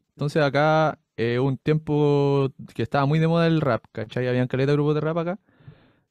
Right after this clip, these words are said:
Y obviamente con mis amigos íbamos a verlos, ¿cachai? Y uno de ellos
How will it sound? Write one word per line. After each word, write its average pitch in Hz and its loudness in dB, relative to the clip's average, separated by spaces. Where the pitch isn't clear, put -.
Y 117 -2
obviamente 156 2
con 160 4
mis 160 4
amigos 160 2
íbamos 170 2
a 160 0
verlos, 190 0
¿cachai? 180 -4
Y 131 -2
uno 147 0
de 160 2
ellos 165 -4